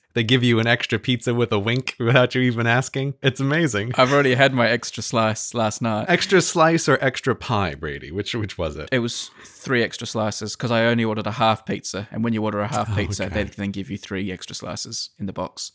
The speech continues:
Speaker 1: So it's three quarters of a pizza.
Speaker 2: Hmm.
Speaker 1: Or seven eighths of a pizza? How big are these slices?
Speaker 2: I would say they give you half a pizza, and then with the extra stuff, you probably get just short of three quarters.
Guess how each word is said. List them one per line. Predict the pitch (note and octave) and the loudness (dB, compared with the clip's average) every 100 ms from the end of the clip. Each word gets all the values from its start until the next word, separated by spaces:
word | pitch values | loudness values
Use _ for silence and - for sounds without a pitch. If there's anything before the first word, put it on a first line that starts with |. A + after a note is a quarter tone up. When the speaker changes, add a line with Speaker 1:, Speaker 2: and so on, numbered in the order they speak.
| - | -8
Speaker 1:
So | - G#2+ | 0 0
it's | - | 2
three | B2 | 0
quarters | G2+ A2 G2+ E2+ | 2 0 0 -4
of | D2+ | -8
a | |
pizza. | D2 C2+ - A#1 F2 _ _ | -10 -12 -10 -12 -14 _ _
Speaker 2:
Hmm. | A2 G#2 G2+ | -6 -4 -2
Speaker 1:
Or | G#2+ | -4
seven | - C#3+ B2+ A#2 | -2 -2 0 0
eighths | A2+ C#3+ D#3 | 0 0 -2
of | |
a | C#3+ | -4
pizza? | - F3+ F#3+ E3+ | -4 -2 -2 0
How | B2 | 0
big | D3 A#2+ | 2 0
are | |
these | F#2+ F#2 | 0 -2
slices? | F#2+ F2 - - - _ | -4 -4 -6 -12 -16 _
Speaker 2:
I | D#3 | 2
would | D#3 D#3 | 2 0
say | - D3 B2+ A#2+ | -2 2 2 2
they | A2+ A2+ | 0 -4
give | A#2+ | -4
you | B2 | -4
half | C#3+ D3+ | 0 0
a | D3+ | 0
pizza, | - A#2 - B2 | -4 -4 -4 -4
and | A2+ A2+ | -2 -2
then | A2+ A2+ | -4 -4
with | A#2 B2 | -4 -2
the | A#2+ | -2
extra | A#2+ - | -2 -6
stuff, | B2 - G#2+ - | -8 -4 -4 -4
you | A2+ | -8
probably | G#2 - A#2+ A2 G#2 G#2 | -8 -6 -4 -4 -6 -6
get | G2 G#2+ - - | -4 -6 -6 -8
just | B2 - | -6 -6
short | - - G2+ - | -6 -4 -6 -8
of | - | -10
three | G#2 | -10
quarters. | G2+ G2 G2+ G#2 | -8 -8 -8 -10